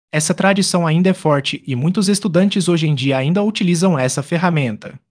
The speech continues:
Soroban como método de ensino ativo. O Soroban não é apenas uma ferramenta de cálculo, ele também é um método de ensino ativo. Ao usar o Soroban, você pode ver os números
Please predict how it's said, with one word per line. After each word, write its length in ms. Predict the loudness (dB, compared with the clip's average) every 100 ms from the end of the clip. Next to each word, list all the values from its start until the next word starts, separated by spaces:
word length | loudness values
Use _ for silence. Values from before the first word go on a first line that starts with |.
| _ _
Soroban 400 | -4 -2 0 -2
como 240 | -2 -2
método 380 | 0 -2 -2 -4
de 100 | -4
ensino 360 | -4 -4 -2 -2
ativo. 360 | -2 -4 -2
O 20 | -4
Soroban 460 | -4 -4 0 0
não 200 | 0 0
é 60 | 0
apenas 440 | 0 0 0 0
uma 140 | 0 -2
ferramenta 540 | -2 -2 0 -2 -2
de 100 | -6
cálculo, 520 | -2 -2 -2 -6 -12
ele 220 | -6 -4 -2
também 340 | -2 0 0
é 40 |
um 60 | 0
método 400 | 0 0 -2 -4
de 120 | -4
ensino 340 | -4 -4 -4 -4
ativo. 640 | -6 -6 -6 -8 -14 -20 _ _ _
Ao 100 | 0
usar 260 | 2 4 2
o 60 |
Soroban, 540 | 2 0 2 4 2 -2 -4
você 240 | -2 -2
pode 260 | -2 0 2
ver 220 | 2 2
os 100 | 0
números 480 | 2 2 2 -2